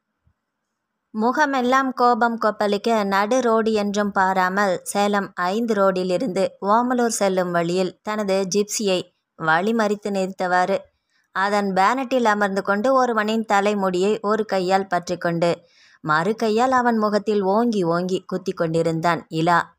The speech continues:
இலா என்கிற இளமாறன். இளமாறன் ஒரு நிழல் உலக தாதா.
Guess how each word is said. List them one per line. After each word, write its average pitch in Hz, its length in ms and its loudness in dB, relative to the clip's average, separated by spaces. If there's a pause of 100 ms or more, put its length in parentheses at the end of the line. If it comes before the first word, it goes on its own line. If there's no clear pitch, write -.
இலா 220 300 -2
என்கிற 180 480 -2
இளமாறன். 170 720 0 (920)
இளமாறன் 240 640 0
ஒரு 247 240 2
நிழல் 202 280 0
உலக 175 360 0
தாதா. 165 640 0